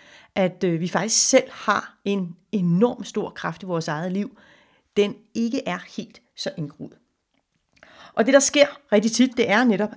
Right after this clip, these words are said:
at vi kommer til at føle, at vi sidder fast og er magtesløse. Fordi vi stiller nogle forventninger op til,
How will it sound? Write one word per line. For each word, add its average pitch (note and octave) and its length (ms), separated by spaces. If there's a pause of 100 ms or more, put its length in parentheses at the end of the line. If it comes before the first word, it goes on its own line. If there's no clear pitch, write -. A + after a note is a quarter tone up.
at F#3+ 140
vi G3+ 40
kommer G3 260
til G3+ 100
at F3 80
føle, G3+ 400
at F3 60
vi F#3 60
sidder F3+ 280
fast F3 400
og G#3+ 60
er G3 40
magtesløse. D#3+ 680 (520)
Fordi C#4 500
vi B3 80
stiller A3 320
nogle F3+ 300 (160)
forventninger G#3+ 760
op A#3 340
til, A3+ 340